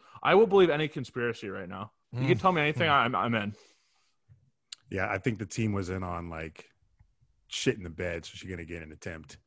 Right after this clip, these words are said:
Speaker 3: It was, they just wanted to put her out here for the, for the, uh, the headline.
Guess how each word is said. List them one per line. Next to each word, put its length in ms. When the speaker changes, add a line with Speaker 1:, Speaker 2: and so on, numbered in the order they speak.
Speaker 3:
It 80
was, 160
they 220
just 200
wanted 180
to 60
put 160
her 60
out 160
here 140
for 120
the, 120
for 160
the, 260
uh, 240
the 80
headline. 540